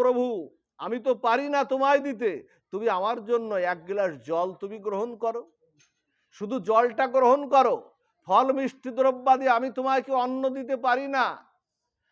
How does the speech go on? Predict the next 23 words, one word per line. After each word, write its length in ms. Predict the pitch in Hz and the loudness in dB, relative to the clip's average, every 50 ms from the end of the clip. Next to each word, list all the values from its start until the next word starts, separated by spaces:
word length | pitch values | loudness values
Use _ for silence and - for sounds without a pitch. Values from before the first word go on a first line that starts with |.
| _ - 175 | _ -4 0
আমার 180 | 220 254 262 262 233 247 | 4 4 4 4 4 6
দেওয়ার 260 | 240 247 254 262 269 233 - - | 6 8 8 8 6 2 -2 -6
সামর্থ্য 460 | 208 226 240 269 262 277 - _ 294 277 269 262 | -6 -2 0 0 0 -2 -4 _ -2 -2 0 2
নাই 160 | 262 269 262 247 | 2 2 2 2
বা 80 | 254 254 - - | 0 -2 -2 -4
সে 80 | 247 233 - 240 | -6 -4 -2 -2
চেষ্টা 320 | 240 226 - - - 254 233 202 | -2 -2 -4 -6 -6 -6 -2 0
করেও 240 | 240 233 240 262 302 262 - 247 | 2 4 4 4 2 0 -4 -8
সংসার 380 | 254 262 254 214 - 247 240 233 233 | -6 -6 -8 -6 -4 -4 -2 -2 -2
বন্ধন 320 | 226 226 233 226 226 233 233 220 226 | -4 -4 -4 -6 -8 -8 -8 -8 -8
থেকে 160 | 226 208 208 214 202 | -8 -6 -4 -6 -4
আমি 120 | 202 202 170 147 196 | -6 -8 -8 -6 -6
পারি 220 | 180 180 180 170 165 160 | -4 -4 -6 -8 -10 -12
না, 80 | 143 113 - _ _ _ _ _ _ _ _ _ _ _ - | -14 -14 -18 _ _ _ _ _ _ _ _ _ _ _ -8
অন্ততপক্ষে 680 | 143 165 180 160 - 214 190 214 196 214 202 214 220 208 - - | -8 -8 -6 -8 -10 -6 -6 -4 -4 -4 -6 -6 -8 -8 -8 -8
তুমি 160 | 190 190 208 208 190 | -10 -8 -6 -4 -4
আমার 160 | 180 190 190 196 | -4 -4 -4 -6
এই 60 | 185 - _ | -8 -10 _
ফল 220 | - 165 185 196 196 185 160 - _ _ _ _ _ 127 139 | -6 -4 -4 -4 -4 -6 -10 -14 _ _ _ _ _ -14 -12
মিল-, 320 | 175 190 196 185 165 - _ _ _ - 135 | -10 -10 -10 -12 -14 -16 _ _ _ -14 -12
মিষ্টি 360 | 180 196 - - _ 190 190 165 139 | -12 -12 -14 -16 _ -18 -16 -10 -6
জলটা 340 | 165 170 180 190 175 - 185 165 - | -6 -4 -4 -6 -6 -8 -10 -8 -10
তুমি 160 | 180 170 180 | -14 -16 -14